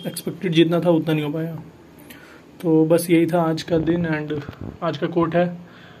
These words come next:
"The best teacher is experience learned from failures।" ये किसने कहा है? Byron पल्सफर,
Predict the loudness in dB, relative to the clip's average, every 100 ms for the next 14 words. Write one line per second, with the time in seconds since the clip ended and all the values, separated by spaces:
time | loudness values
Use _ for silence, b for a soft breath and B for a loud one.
0 | B -20 -20 -20 -8 -2 2 2 0 -6
1 | -2 0 2 2 0 -2 -8 -6 0 2
2 | 2 0 -4 B B B B -20 -20 -20
3 | -20 -20 -20 -8 0 2 2 -2 -6 -2
4 | -2 -2 -4 -4 -6 -10 -16 -20 -20 -20
5 | -20 B B B B B -18 -14 -6 -4
6 | -4 -4 -6 -10 -16 -14 -12 -6 -4 -4
7 | -2 0 0 0 0 -2 -2 -6 -10 -10
8 | -12 -20 -20 -20 -20 -20 -20 -20 -20 -20
9 | -20 -6 -4 -4 -6 -10 -14 -10 -4 -2
10 | -4